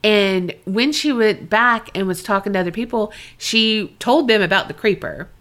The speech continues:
They said that they call it a soul collector. And what it is,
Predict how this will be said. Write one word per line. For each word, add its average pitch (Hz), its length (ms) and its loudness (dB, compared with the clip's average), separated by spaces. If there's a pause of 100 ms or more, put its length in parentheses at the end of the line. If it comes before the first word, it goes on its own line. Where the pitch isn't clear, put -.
(160)
They 226 160 4
said 247 220 0
that 190 160 2
they 247 140 2
call 269 220 0
it 247 120 -2
a - 80 -4
soul 202 340 2
collector. 160 800 -8 (480)
And 196 420 2
what 208 220 2
it 269 180 2
is, 247 320 2